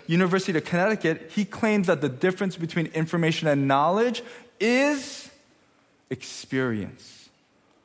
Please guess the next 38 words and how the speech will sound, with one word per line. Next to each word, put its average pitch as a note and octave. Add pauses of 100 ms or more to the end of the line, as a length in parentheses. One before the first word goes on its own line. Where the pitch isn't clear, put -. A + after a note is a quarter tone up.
(320)
Modern G3+
day E3+ (340)
researchers B2+
are B2
just E3+
finally D3+
figuring D3+
out B2+
the B2
difference C3
between A#2
the A2+
two C#3 (500)
when A#2
the A#2+
Heb-, C#3+
ancient D3
<laughs> -
Hebrews, D3 (380)
they F#3
knew D#3+
the C3+
difference C3
between B2
the A#2
two A#2+
already. A#2+ (1700)
And B2+
it C3+
is B2
precisely -
what E3
happened A#2
with G#2+
the A2+
man A#2+
and C3
woman G#2+